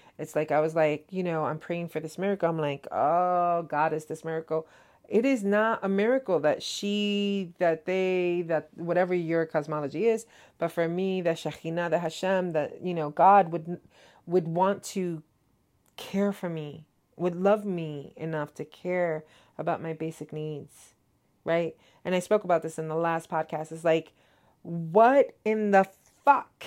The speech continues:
<laughs> world are we living in that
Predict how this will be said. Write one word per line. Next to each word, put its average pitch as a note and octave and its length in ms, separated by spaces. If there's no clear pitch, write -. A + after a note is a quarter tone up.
<laughs> C4+ 1080
world C4+ 440
are A#3+ 120
we A#3+ 120
living C4+ 360
in G#3 340
that G3 480